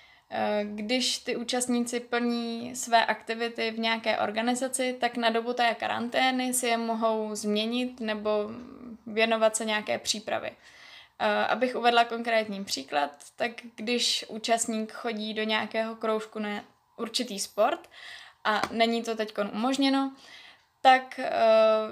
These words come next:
v takovém případě se může věnovat nějaké fyzické přípravě doma. To znamená, může posilovat třeba a, a podobně.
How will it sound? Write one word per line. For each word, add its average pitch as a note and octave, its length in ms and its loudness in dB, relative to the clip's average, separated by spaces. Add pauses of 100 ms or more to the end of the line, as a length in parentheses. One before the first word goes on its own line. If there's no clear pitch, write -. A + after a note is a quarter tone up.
(240)
v - 120 -12
takovém C#4 380 4
případě B3+ 760 0
se - 180 0
může A#3+ 280 0
věnovat A3+ 440 2
nějaké A3 340 0
fyzické A3+ 540 -2
přípravě A3 540 0
doma. G#3 360 -2 (380)
To A3 100 -10
znamená, G#3+ 480 -2
může A3 260 -6
posilovat A3 640 0 (420)
třeba G#3+ 440 -2 (600)
a, G#3+ 280 0
a - 140 -2
podobně. G3+ 520 2